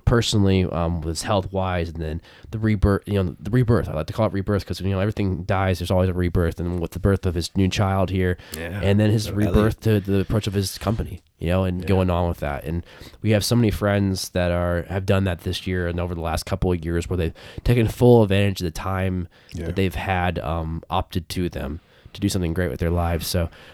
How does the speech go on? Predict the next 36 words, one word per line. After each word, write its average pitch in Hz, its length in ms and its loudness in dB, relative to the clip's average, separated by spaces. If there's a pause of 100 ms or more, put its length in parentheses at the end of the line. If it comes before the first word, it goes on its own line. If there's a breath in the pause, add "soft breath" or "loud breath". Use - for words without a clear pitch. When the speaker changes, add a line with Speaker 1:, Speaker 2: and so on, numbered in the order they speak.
(160 loud breath)
Speaker 1:
I 104 100 2
wish 123 200 4
the 110 100 2
best 101 280 2
for 98 160 -2
all 87 220 2
of 78 80 -6
you 85 140 -4
out 80 180 -6
there. 87 160 -4
If 80 80 -6
you 95 80 -2
ever 101 160 0
listen 98 260 -2
just 90 200 -8
to 101 60 0
one 90 180 -2
minute 90 120 0
of 85 60 0
our 80 80 0
podcast, 92 580 -2
it's 80 80 -12
the 87 80 -8
first 98 240 -6
time 95 220 0
listening, 95 460 0 (280 loud breath)
shout 104 260 2
out 90 80 4
to - 120 2
you, 98 60 8
Chicago 95 280 2
and 90 120 -2
Whiskey 95 240 0
Hunters. 95 300 -2 (300 loud breath)
Um, 98 460 0 (140)
<laughs> 175 260 0